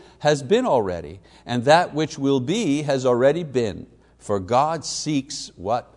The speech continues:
has passed by." So God is greater than man or creation. You know, He's greater than what's, what has been. He's greater than what's coming. He's greater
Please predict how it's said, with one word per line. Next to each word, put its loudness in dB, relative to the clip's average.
has -4
passed -8
by." -10
So -4
God 6
is 4
greater 6
than 4
man 2
or 0
creation. 0
You -6
know, -2
He's 2
greater 8
than 2
what's, 0
what 2
has 0
been. 2
He's -2
greater 4
than 2
what's 2
coming. -2
He's -8
greater 4